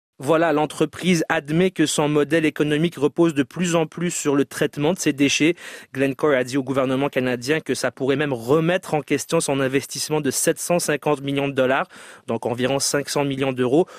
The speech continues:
pour réduire ses émissions polluantes et même conduire à la fermeture de sa fonderie. Glencore veut donc augmenter la cadence et recycler encore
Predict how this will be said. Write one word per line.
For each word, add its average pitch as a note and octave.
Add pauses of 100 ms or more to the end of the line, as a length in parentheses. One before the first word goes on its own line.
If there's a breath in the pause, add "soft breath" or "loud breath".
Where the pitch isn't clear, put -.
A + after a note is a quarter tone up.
(220 loud breath)
pour C3+
réduire D#3+
ses D3
émissions D#3
polluantes D3
et C3+
même D#3
conduire E3
à D#3
la B2+
fermeture F3+
de D3
sa C3+
fonderie. B2 (400 loud breath)
Glencore C3
veut A#2+
donc B2+ (140)
augmenter D3+
la D#3+
cadence C3+
et C3
recycler D#3
encore D#3